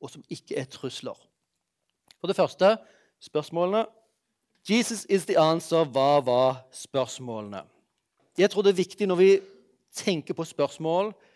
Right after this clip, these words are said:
se på det som en gave.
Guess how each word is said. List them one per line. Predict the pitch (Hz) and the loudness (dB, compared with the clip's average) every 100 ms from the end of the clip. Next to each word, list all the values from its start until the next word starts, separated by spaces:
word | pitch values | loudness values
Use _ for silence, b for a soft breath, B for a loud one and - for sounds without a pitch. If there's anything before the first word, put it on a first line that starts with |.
| b b b _ | b b b _
se | - 143 147 | -4 0 0
på | 147 | 0
det | 139 | -4
som | 143 131 131 123 _ _ _ _ _ _ _ _ | -4 -6 -8 -10 _ _ _ _ _ _ _ _
en | 110 110 | -10 -8
gave. | 113 92 85 80 | -6 -6 -8 -12